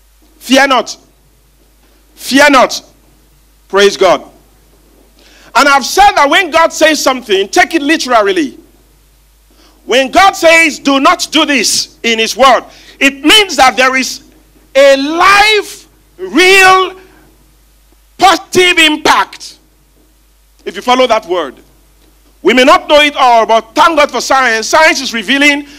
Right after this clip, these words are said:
many of the things God says, "Don't do." Science is revealing the benefit of not doing them and the dangers of doing them. Fear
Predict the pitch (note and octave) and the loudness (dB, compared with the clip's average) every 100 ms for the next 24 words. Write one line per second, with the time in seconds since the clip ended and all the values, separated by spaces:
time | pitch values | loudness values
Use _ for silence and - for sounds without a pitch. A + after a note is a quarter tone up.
0 | - A3 E4 E4+ C#4 - D#4 B3 C#4+ C#4 | -8 -2 0 0 0 -2 -4 -2 -2 0
1 | C#4 - D4 E4+ - D4 - - - _ | -2 0 0 0 2 2 0 -10 -20 _
2 | - D4+ E4 D4+ C4+ A3+ A#3+ C#4+ C#4+ A#3 | -4 0 2 0 -4 -6 -4 -2 -2 0
3 | C4 C4 A#3 F#3+ - - - F#3+ A3 G#3 | 0 0 -2 -6 -10 -6 -4 -2 -4 -6
4 | A3 G#3 F#3+ B2+ - _ _ _ - D#3+ | -6 -4 -4 -6 -14 _ _ _ -12 -10
5 | D#3+ G#3+ F3 C#3+ D3 D3+ D#3+ C#3+ A#2 _ | -8 -6 -6 -6 -8 -8 -8 -10 -14 _
6 | _ _ _ _ _ _ _ _ _ _ | _ _ _ _ _ _ _ _ _ _
7 | _ _ _ _ _ _ _ _ _ _ | _ _ _ _ _ _ _ _ _ _
8 | _ _ _ - C#4+ F4+ D#4 G#3 | _ _ _ -4 0 2 2 0